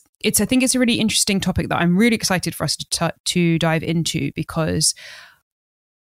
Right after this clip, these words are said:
a lot of people see, and I feel, I ca-, count myself in this, I think they feel like their ambition has disappeared in the pandemic, but actually having done a bit of research into what ambition actually is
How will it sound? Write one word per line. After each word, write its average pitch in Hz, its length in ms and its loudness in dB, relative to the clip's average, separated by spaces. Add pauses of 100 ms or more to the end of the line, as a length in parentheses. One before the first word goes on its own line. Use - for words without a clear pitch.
(140)
a - 80 2
lot 202 340 4
of 226 80 2
people 190 380 2
see, - 240 0
and 190 100 4
I 196 140 4
feel, 175 520 2
I 175 120 2
ca-, - 220 -6
count 175 260 -2
myself 170 420 2
in 160 100 -2
this, 156 180 -2
I 170 80 0
think 190 240 -2
they 180 120 0
feel 185 180 0
like 170 180 0
their 165 180 2
ambition 165 360 0
has 156 120 0
disappeared 170 480 2
in 160 100 -2
the 156 60 0
pandemic, 156 640 -4
but 170 100 -2
actually 160 600 -2 (460)
having 190 240 0
done 185 140 2
a - 20 4
bit 175 120 0
of 156 80 -2
research - 580 2 (220)
into 165 1000 4
what 165 240 2
ambition 175 320 2
actually - 380 -4
is 202 760 4